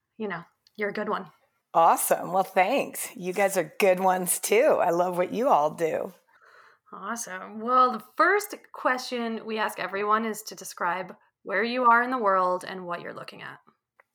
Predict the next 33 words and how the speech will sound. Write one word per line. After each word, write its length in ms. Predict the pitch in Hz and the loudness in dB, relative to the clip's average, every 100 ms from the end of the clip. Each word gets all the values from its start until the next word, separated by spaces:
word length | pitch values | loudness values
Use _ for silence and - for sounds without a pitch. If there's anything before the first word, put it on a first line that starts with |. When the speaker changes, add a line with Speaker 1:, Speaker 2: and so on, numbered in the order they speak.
| _ _ _ 147 | _ _ _ -8
Speaker 2:
Oh, 520 | 139 190 202 - - - - _ _ _ _ - | -4 0 -2 -4 -12 -20 -20 _ _ _ _ -4
um, 300 | 165 156 147 - | 0 2 0 -2
I'm 140 | 143 | -4
actually 400 | 127 156 - 233 190 | -2 -4 -4 -4 -2
back 300 | 151 185 - | -2 -2 -4
home 280 | 143 165 | -4 -2
in 140 | 190 160 | -6 -2
Bend, 260 | 147 170 | -2 -2
Oregon, 600 | - 143 139 143 156 220 - _ _ _ _ _ _ _ _ _ | -2 -2 -2 -4 -4 -4 -12 _ _ _ _ _ _ _ _ _
and 240 | 151 143 139 | -8 -8 -8
I 120 | 151 147 | -8 -8
am 200 | 139 135 | -8 -8
looking 380 | 143 - 170 170 | -8 -8 -6 -6
at 240 | 190 - - | -6 -8 -12
my, 840 | 165 156 147 147 139 - 160 156 - 147 | -6 -4 -2 -2 -2 -2 -4 -6 -8 -4
uh, 340 | 139 139 139 | -2 -2 -2
smoothie 760 | - - 170 165 160 175 233 302 _ _ _ - | -4 -2 0 0 0 0 -2 -6 _ _ _ -6
from 240 | 160 147 | -4 0
Mother's 680 | 147 135 151 202 339 - - - _ _ | 0 2 2 2 -2 -8 -8 -16 _ _
with 240 | - 147 156 | -10 -6 -6
a 60 | |
bunch 300 | - 143 143 | -4 -4 -4
of 120 | 156 147 | -8 -4
nutrients 600 | 151 151 - 156 156 156 | -4 -4 -4 -6 -4 -6
in 100 | 147 | -4
it 160 | 196 | -4
because 240 | 208 - 143 | -6 -8 -10
I 100 | 135 | -8
just 320 | 151 - - | -6 -8 -6
flew 200 | 175 160 | -4 -2
on 120 | 151 | -4
a 40 | 143 | -6
plane 640 | - 175 170 147 139 143 | -10 -6 -4 -4 -8 -12